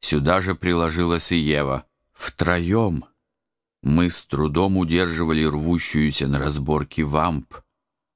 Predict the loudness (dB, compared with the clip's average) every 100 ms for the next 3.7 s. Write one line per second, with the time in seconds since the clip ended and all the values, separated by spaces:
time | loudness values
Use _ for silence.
0 | _ -4 -2 0 0 0 -4 -2 0 2
1 | 2 0 0 -2 -4 -2 0 0 -2 -2
2 | -2 0 -2 -2 -2 -2 -2 -2 -2 -2
3 | -2 -6 -4 -2 -2 -4 -10